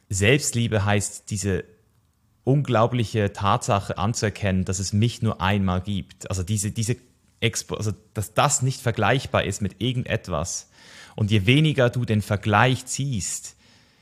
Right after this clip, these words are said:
desto unmöglicher ist es überhaupt, in irgendeiner Weise auch Angst zu haben, ersetzt zu werden, Angst ha-, zu haben, irgendwie, dass irgendwas passiert, dass irgendjemand besser ist, weil es gibt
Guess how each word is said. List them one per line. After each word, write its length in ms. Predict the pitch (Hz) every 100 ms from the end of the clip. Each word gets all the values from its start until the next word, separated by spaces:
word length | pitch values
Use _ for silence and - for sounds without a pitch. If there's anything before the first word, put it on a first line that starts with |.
| _ _ _ _ _ _ _
desto 220 | 117 -
unmöglicher 600 | - 143 127 143 131 117
ist 140 | 120 113
es 100 | 113
überhaupt, 460 | 104 95 110 113
in 80 | 98
irgendeiner 300 | 113 113 98
Weise 180 | 95 98
auch 140 | -
Angst 260 | 98 113 -
zu 140 | 110
haben, 240 | 98 92 -
ersetzt 460 | 92 107 110 -
zu 120 | 120
werden, 300 | 101 90 90
Angst 360 | 71 98 98 -
ha-, 400 | 95 90 64 87
zu 160 | - 95
haben, 600 | 92 95 92 78 58 -
irgendwie, 720 | 113 110 87 95 92 90 85 92
dass 160 | 95
irgendwas 420 | - 123 107 95
passiert, 420 | - 98 - 127 110
dass 100 | 95
irgendjemand 420 | 113 113 104 -
besser 340 | 123 - 123
ist, 140 | 90 -
weil 100 | 98
es 100 | -
gibt 260 | 147 -